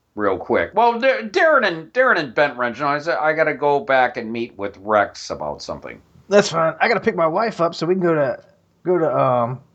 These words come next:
Speaker 2: the Brass Mon-, Brass Monkey Ball.
Speaker 1: Yeah, so once I, you know, conduct my business with Rex,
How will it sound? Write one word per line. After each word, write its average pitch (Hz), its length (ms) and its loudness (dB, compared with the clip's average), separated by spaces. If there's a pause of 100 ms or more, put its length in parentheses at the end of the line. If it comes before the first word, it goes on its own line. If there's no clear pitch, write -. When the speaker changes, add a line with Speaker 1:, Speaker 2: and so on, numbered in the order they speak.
(100)
Speaker 2:
the 151 60 -8
Brass 175 220 0
Mon-, 175 220 0 (680)
Brass 160 220 0
Monkey 170 160 0
Ball. 170 400 -2 (1200)
Speaker 1:
Yeah, 185 220 0
so - 180 0
once 277 320 -2
I, 226 340 0
you 202 80 -8
know, 180 280 2
conduct 190 400 -4
my 180 100 2
business 165 480 -4
with 139 140 -6
Rex, 180 640 0